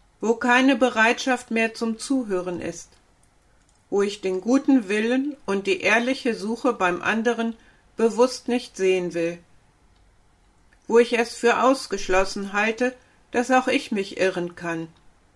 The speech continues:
Die Kirche in Deutschland hat sich auf den syn-, synodalen Weg begeben. Gemeindeteams ringen um die Zukunft ihrer Gemeinden.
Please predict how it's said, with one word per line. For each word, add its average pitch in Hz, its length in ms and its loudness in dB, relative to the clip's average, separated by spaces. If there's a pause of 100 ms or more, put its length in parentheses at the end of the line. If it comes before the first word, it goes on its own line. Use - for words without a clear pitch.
(1600)
Die 214 120 -4
Kirche 302 380 0
in 226 180 -2
Deutschland 240 720 0 (100)
hat 226 180 -2
sich 220 260 -2
auf 202 200 0
den 202 160 -2
syn-, 190 300 -4
synodalen 208 880 2
Weg 190 380 0
begeben. 170 500 -4 (1040)
Gemeindeteams 254 1200 0
ringen 247 320 2
um 220 180 -2
die 208 160 -6
Zukunft 262 720 -2
ihrer 214 320 -2
Gemeinden. 180 760 -4